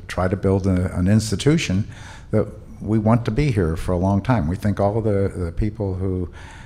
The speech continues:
uh, are associated with our company have the right to expect us to do that. And, and so uh, that includes our employees and our customers and our communities and, and our suppliers,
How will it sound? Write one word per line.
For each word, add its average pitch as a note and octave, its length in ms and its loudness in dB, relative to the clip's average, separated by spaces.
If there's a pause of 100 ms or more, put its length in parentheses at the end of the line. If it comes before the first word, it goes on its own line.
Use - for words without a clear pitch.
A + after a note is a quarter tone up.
(200)
uh, D2 360 -10 (180)
are E2+ 220 -6
associated G2+ 580 0
with F#2+ 100 -2
our F2+ 120 -2
company G2 360 -2
have F2+ 220 0
the F#2+ 80 0
right F#2+ 340 2
to F2+ 220 -8 (240)
expect F#2+ 520 -6
us E2+ 200 -6
to F2+ 120 -6
do F2 180 -4
that. C2 340 -14
And, - 180 -10 (460)
and D#2+ 180 -4
so E2+ 380 -2 (1000)
uh, E2 100 0
that E2 200 -2
includes F2 380 -2
our F2 100 2
employees G2 640 2
and E2 100 -2
our D#2 80 -6
customers F#2+ 580 -2
and E2+ 100 -4
our E2+ 80 -4
communities F#2 840 -4
and, F2 120 0
and G2+ 200 0
our G#2 80 2
suppliers, A#2 640 -2